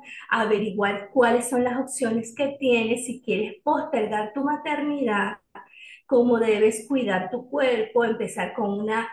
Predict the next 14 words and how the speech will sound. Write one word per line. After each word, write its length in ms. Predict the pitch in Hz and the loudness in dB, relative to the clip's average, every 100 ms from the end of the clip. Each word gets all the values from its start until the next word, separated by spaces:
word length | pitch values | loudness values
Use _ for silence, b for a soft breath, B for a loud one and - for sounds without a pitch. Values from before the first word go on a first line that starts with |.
| - | -4
alimentación 1120 | 226 233 214 208 202 180 - 214 208 220 B B _ | 0 2 2 0 -4 -8 -6 -2 -2 -4 B B _
más 340 | 208 180 - - | -4 -2 0 0
saludable, 800 | 269 254 240 214 202 214 226 220 | 2 4 4 4 2 2 0 0
incluso 640 | 220 214 220 202 - 247 - | -4 -4 -4 -4 0 -2 2
antiinflamatoria, 1300 | 220 220 262 254 254 277 269 294 285 294 220 226 233 | 0 0 -2 -2 -2 0 2 2 0 0 0 0 -2
para 200 | 240 202 | -2 -2
lo 220 | 196 196 | -4 -4
cual 200 | 202 175 | -2 -2
los 100 | 208 | -4
especialistas 800 | 233 - 269 254 202 165 208 202 | -6 -4 -4 -4 -8 -10 -12 -6
te 80 | 226 | -4
deben 340 | 196 180 202 | 0 0 0
orientar, 800 | 226 262 285 277 - 214 180 185 - _ _ B B B - | 0 -2 -4 -6 -2 0 0 -4 -12 _ _ B B B -2
eh, 440 | 214 196 196 - | 0 0 -4 -10